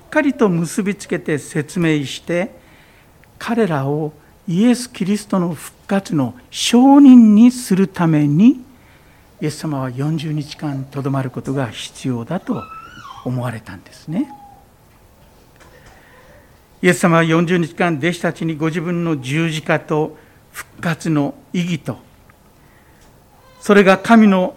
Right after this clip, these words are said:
永遠のご計画の中で起こった出来事であるということを解き明かされたのです。そのことを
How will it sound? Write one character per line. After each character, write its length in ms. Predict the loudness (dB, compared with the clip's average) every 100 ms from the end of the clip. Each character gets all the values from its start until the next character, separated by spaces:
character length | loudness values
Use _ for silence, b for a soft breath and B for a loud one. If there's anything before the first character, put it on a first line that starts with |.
| 0
永 260 | 4 4
遠 180 | 4 4
の 100 | 2
ご 180 | 2 2
計 240 | 4 4
画 280 | 4 0 0
の 100 | 0
中 380 | 0 -2 -4 -4
で 260 | 0 0 -2 B B B
起 120 | -4 0
こ 120 | -2
っ 60 | -2 -6
た 160 | -4 -2
出 200 | -2 -4
来 140 | -2
事 300 | -2 0 0
で 240 | 0 -2 -2
あ 160 | -2
る 160 | -2 -2 -8 -4
と 100 | 2
い 120 | 2
う 60 | 2
こ 140 | -2
と 180 | -6 -6
を 380 | -2 -2 -2 -6 b b b b -8
解 140 | -8
き 120 | -2
明 140 | -2 -2
か 120 | -6
さ 160 | -6 -4
れ 100 | -6
た 280 | -8 -16 -18 _ -12
の 140 | -12
で 120 | -14
す。 200 | -20 _ _ _ _ _ _ _ _ _ b b b b b b b b b b -8
そ 160 | -2
の 100 | -2
こ 100 | -2
と 180 | -2 -2
を 300 | -2 -6